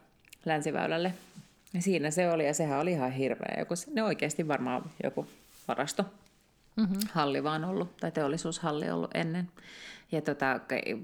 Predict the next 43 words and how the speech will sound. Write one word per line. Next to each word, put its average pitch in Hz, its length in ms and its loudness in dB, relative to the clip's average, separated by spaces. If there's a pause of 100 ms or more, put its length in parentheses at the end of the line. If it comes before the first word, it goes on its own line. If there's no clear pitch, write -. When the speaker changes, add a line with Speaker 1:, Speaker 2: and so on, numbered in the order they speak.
(160)
Speaker 1:
seinät 127 480 0
oli 127 100 0
jotenkin 120 240 -2
graffiteja, - 680 -2
tägejä - 460 -2
ja - 80 -2
kaikkea. 156 340 -4
Mut 180 220 0
siis 214 240 2
siihen 185 300 4
aikaan 190 380 4
ei 165 80 4
kauheasti 165 480 4
ollut 139 160 0
paikkoja, 156 380 2
missä 131 240 0
esimerkiksi 135 320 -2
D 147 220 4
J:t 190 320 2
pysty 196 360 0 (160)
esiintymään, 185 680 2
tai 151 120 4
missä 151 180 2
olisi 131 140 2
ollut - 140 -2
tämmöisiä - 320 -2
niinku - 260 -2
D 135 40 0 (240)
J-keikkoja, 165 920 0
tai, 143 360 2
Speaker 2:
Mhm. 196 460 2
Speaker 1:
tai 160 120 4
kai 147 140 4
siellä 131 160 2
niinku 131 280 -2 (200)
aika - 180 -2
paljon 170 180 4
bändejäkin 156 600 4
esiintyi 139 380 -2
ja 127 80 2
näin. 135 180 2
Mutta, - 200 -2 (480)
eh, 175 220 6